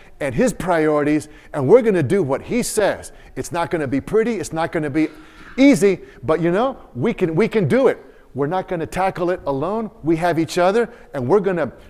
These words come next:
do what's, what, what's right. Brothers and sisters, this is an example here in our friendships, that when we're focused on not what I like, what I prefer, what I say, but listen,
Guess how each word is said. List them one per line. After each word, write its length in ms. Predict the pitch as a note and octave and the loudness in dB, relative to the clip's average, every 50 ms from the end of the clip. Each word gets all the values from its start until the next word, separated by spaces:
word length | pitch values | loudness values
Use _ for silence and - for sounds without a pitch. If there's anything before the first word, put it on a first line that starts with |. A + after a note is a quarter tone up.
| - - | -8 -4
do 140 | G3+ A#3 | -2 -2
what's, 400 | G#3+ D3 D#3 G3 E3+ - - - | 0 2 2 2 2 0 -4 -2
what, 160 | - D#3 C#3 D#3 | -2 0 0 0
what's 180 | D3 - - | -4 -4 -4
right. 380 | B2+ C3+ E3 D#3+ C3 F2+ - - - - - - _ _ - _ _ _ _ - _ - | -4 -2 -2 -2 -4 -6 -8 -16 -20 -20 -20 -20 _ _ -20 _ _ _ _ -20 _ -6
Brothers 240 | - F3+ F3+ F3 D3 | -4 -2 -2 -2 -4
and 80 | D3+ - | -4 -2
sisters, 360 | - A3+ - - F#3+ C#3+ A#2+ | -2 -2 -2 0 -2 -2 -2
this 140 | A#3+ B3 - | -4 -4 -4
is 40 | |
an 100 | G3+ D#3 | -4 -6
example 480 | C#3+ B2+ A#2+ B2+ D#3+ G3 G#3+ - F3 D3+ | -4 -4 -4 -4 -4 -4 -4 -4 -6 -6
here 220 | C#3 C#3+ D3 D3+ | -4 -2 -2 -2
in 160 | E3 E3+ D#3 D#3 | -2 -2 -4 -4
our 120 | D#3+ D#3+ | -4 -4
friendships, 680 | E3 - E3+ F3 - - - - A#2+ F#2 - - - - - _ _ _ _ _ - - | -4 -4 -4 -4 -4 -4 -4 -6 -8 -8 -10 -16 -20 -20 -20 _ _ _ _ _ -6 -4
that 160 | D3+ D3 - | -4 -2 -2
when 160 | D#3+ D3 D3 | -2 -2 0
we're 100 | F#3 G3 | -2 -2
focused 580 | - - - G3+ G#3 - - F#3 E3+ - - F3 | -2 0 0 0 0 0 0 -4 -4 -4 -2 -2
on 280 | D#3 D3 D3 D3 C3+ - - - - | -2 -2 -2 -4 -8 -12 -20 -18 -10
not 240 | B2+ D#3+ F#3+ F3 D3 | -4 -4 -4 -4 -2
what 160 | B2+ D3 C#3 | -2 -2 0
I 200 | C#3 D#3+ G3 G#3+ | 2 2 2 2
like, 440 | G3 F#3+ F#3 F3+ F3+ F3+ F#3 F3+ - - - - | 2 2 2 0 0 -2 -6 -6 -8 -12 -6 -4
what 140 | C#3+ B2+ C#3 | 0 2 2
I 120 | D#3+ F#3 | 2 2
prefer, 520 | - - F#3 G3+ - - F#3 F#3 F#3 F#3 | 0 0 0 0 0 0 0 0 0 0
what 200 | D3 B2 C#3+ C3+ | 0 0 0 2
I 180 | B2+ D3 G3+ A3+ | 2 2 2 2
say, 420 | - - - F#3+ F3+ F#3 G3 F3+ - - - - - - - | 0 0 0 0 0 0 -2 -6 -8 -16 -20 -20 -20 -14 -8
but 140 | - C3+ C#3+ | -6 -2 2
listen, 340 | G3 G#3+ - - D3 G#2+ | 2 0 0 -2 -8 -8